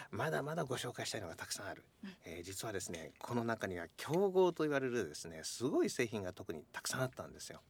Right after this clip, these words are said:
Speaker 1: で、今年特にひどかったのが、まあ、もう激戦になったのがですね、えーとね、エーブイ家電。
Speaker 2: うん。
Speaker 1: 音の出る製品ですよね。オーディオビジュアル。で、その中で、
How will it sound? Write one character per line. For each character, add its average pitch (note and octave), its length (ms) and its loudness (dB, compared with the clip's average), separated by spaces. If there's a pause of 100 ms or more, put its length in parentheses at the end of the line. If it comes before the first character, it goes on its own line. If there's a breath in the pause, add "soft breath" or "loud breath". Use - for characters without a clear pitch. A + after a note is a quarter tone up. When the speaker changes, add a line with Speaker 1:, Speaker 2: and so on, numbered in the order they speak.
(520 loud breath)
Speaker 1:
で、 G3 180 2 (340 loud breath)
今 - 180 -6
年 B3 200 0
特 - 220 0
に G#2+ 120 -2
ひ F2+ 120 -10
ど A#2+ 100 4
か G2 80 0
っ F#2 100 0
た F#2 120 -6
の D#2+ 80 -6
が、 D#2+ 240 -4
ま G#2 180 -6
あ、 - 20 -12
も F#2 380 0
う - 20 -12
激 A2 200 -4
戦 D3 180 -2
に C#3+ 80 2
な C3 140 2
っ - 20 -16
た G2 160 -12
の F2 100 -6
が E2 120 -8
で D#2 80 -14
す - 100 -10
ね、 F2 260 -10
え E2+ 220 -8
ー - 40 -20
と - 60 -16
ね、 - 200 -14
エ F#3+ 220 4
ー - 20 4
ブ F#3+ 120 8
イ E3+ 120 8
家 - 160 -2
電。 - 140 -6 (180)
Speaker 2:
う A3 40 2
ん。 A3+ 300 8
Speaker 1:
音 G#3+ 240 10
の C3 160 4
出 F#2 140 -6
る F2 160 -4
製 F#2+ 240 -4
品 F2 160 -8
で D#2 100 -10
す - 80 -10
よ - 140 -4
ね。 A3+ 160 0 (340 loud breath)
オ A#2 140 2
ー A2 40 4
デ G#2 100 2
ィ G2 40 4
オ G2 60 0
ビ G2+ 100 0
ジ F#2+ 100 -2
ュ D#2 80 -2
ア D2 40 -8
ル。 - 120 -12 (360 loud breath)
で、 F3 200 4 (280 loud breath)
そ - 180 -4
の G3 140 4
中 F#3 280 0
で、 G2 300 -2